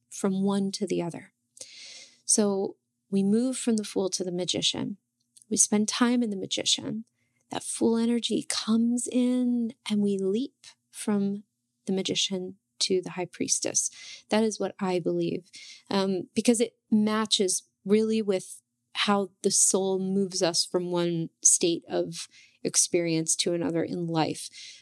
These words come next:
Um, it's not always so linear like that. Tarot is so spiralic. We can be here, we can be there, we can be Empress, death, judgment, world, you know, it's like, we don't have to ever go in order.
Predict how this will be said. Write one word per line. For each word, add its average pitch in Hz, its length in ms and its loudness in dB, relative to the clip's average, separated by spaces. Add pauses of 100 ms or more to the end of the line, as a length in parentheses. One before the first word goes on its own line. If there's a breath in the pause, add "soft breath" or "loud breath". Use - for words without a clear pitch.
(100)
Um, 175 320 -2
it's - 180 2
not 285 160 2
always 247 280 0
so - 180 2
linear 175 500 0
like 214 220 0
that. 240 240 -2
Tarot 185 260 2
is 175 100 0
so - 360 2
spiralic. 165 800 0
We 175 80 2
can 175 180 -2
be 175 140 0
here, 240 340 0
we 180 120 -2
can 175 140 -8
be 175 120 -2
there, 214 340 0
we 190 80 0
can 175 180 -4
be 165 280 0 (1200)
Empress, 202 480 0
death, 214 580 -2
judgment, 185 560 0 (880)
world, 180 580 0
you 185 140 2
know, 185 160 0
it's 185 200 -2
like, 160 140 2 (400 loud breath)
we 202 80 6
don't 196 200 -2
have 190 260 0
to - 240 0
ever 185 160 2
go 185 220 0
in 170 200 -4
order. 190 460 -2